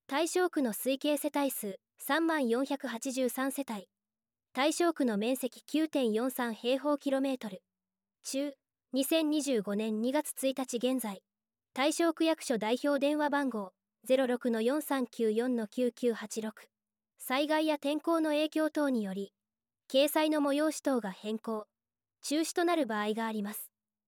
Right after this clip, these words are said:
本誌は毎月一日から五日に全世帯へ配布しています。お手元に届かない場合は、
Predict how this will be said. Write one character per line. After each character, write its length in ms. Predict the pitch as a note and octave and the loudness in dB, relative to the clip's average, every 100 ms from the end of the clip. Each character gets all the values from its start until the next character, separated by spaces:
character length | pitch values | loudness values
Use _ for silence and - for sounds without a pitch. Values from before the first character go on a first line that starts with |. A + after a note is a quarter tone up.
| _ | _
本 220 | - F4 F4 | -2 -2 0
誌 160 | D4 | 0
は 140 | A#3 F#3+ | -2 -2
毎 260 | G#3 C#4+ | 0 0
月 180 | - D4 | -2 -6
一 240 | - D#4+ | -2 0
日 220 | D#4+ E4+ - | 0 0 0
か 100 | C#4 | 0
ら 120 | G#3 | -2
五 200 | G3 - | -4 -2
日 100 | C4+ | 0
に 120 | C4 | 0
全 240 | G#3+ E4 E4 | 2 0 2
世 140 | D#4 | 0
帯 180 | C4+ A3+ | 0 0
へ 40 | F#3 | -2
配 240 | G#3+ A#3+ | -2 -2
布 100 | B3 | -2
し 80 | - | -4
て 100 | A#3+ | -2
い 100 | A3 | -2
ま 120 | A3 | -6
す。 160 | - - _ _ _ _ | -10 -16 _ _ _ _
お 100 | A#3 | -2
手 120 | C#4+ | 2
元 200 | D#4+ E4+ | 2 2
に 140 | E4 D4+ | 0 0
届 240 | D4+ D#4+ | 0 2
か 100 | F4 | 2
な 120 | E4 | 2
い 80 | B3+ | 0
場 160 | G3+ G#3 | -2 -4
合 80 | A3 | -2
は、 260 | G#3 G#3 | -4 -6